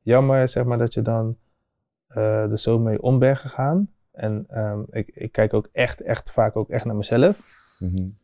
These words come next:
Speaker 1: En ik had mezelf ook moeten, moeten beschermen, zeg maar, met bepaalde mensen ook om me heen. Ook. Dus het is echt wel een combinatie van. Het is niet dat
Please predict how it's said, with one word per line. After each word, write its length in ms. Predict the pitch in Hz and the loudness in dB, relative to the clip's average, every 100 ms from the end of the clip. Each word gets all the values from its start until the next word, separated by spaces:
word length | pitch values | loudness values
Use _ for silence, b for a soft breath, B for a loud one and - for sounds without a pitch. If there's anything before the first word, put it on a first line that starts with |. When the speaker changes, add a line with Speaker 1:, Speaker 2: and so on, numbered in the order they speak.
| - - | -10 0
Speaker 1:
En 120 | 135 | 2
ik 100 | 139 | 2
had 100 | 117 | 0
mezelf 360 | 120 139 120 | 2 2 2
ook 100 | 120 | 2
moeten, 360 | 120 120 120 120 | 0 -2 0 0
moeten 240 | 120 - | 0 -4
beschermen, 480 | 127 120 127 123 117 | -4 -2 0 0 -2
zeg 140 | - 117 | -4 -4
maar, 300 | 113 113 113 | -2 -2 -2
met 180 | 117 | -4
bepaalde 400 | 123 117 120 117 | -2 -2 0 0
mensen 300 | 117 117 113 | 0 0 2
ook 100 | 117 - | 2 2
om 80 | |
me 80 | 113 | 2
heen. 260 | 120 143 117 - _ _ _ _ _ _ _ _ _ _ _ | 4 2 -2 -8 _ _ _ _ _ _ _ _ _ _ _
Ook. 420 | 127 147 - - _ _ | 2 4 2 -12 _ _
Dus 180 | - 123 | -4 -4
het 100 | - | 0
is 180 | 117 - | 0 2
echt 180 | 120 - | -2 2
wel 140 | 120 | 2
een 80 | 117 | 2
combinatie 500 | 123 123 120 117 120 | 0 2 2 0 -2
van. 300 | - 110 98 | -2 -2 -2
Het 200 | - 110 | -6 -4
is 100 | 113 | -2
niet 180 | 120 110 | 0 0
dat 120 | 117 | 0